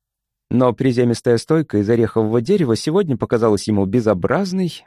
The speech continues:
а сама мысль о работе — неприятной. Он вышел из гаража, закрыл дверь и бесцельно пошёл по дороге, как раз когда Пегги сворачивала во двор с улицы. «У меня сегодня было ужасное утро», —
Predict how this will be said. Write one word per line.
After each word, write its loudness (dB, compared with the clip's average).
а 0
сама 0
мысль 0
о -2
работе — 0
неприятной. -4
Он 0
вышел 0
из -4
гаража, 0
закрыл 0
дверь -4
и -2
бесцельно 0
пошёл 0
по -2
дороге, 0
как -4
раз 0
когда -2
Пегги -2
сворачивала -2
во 0
двор -2
с -12
улицы. -10
«У -4
меня 2
сегодня 0
было 2
ужасное 2
утро», — -2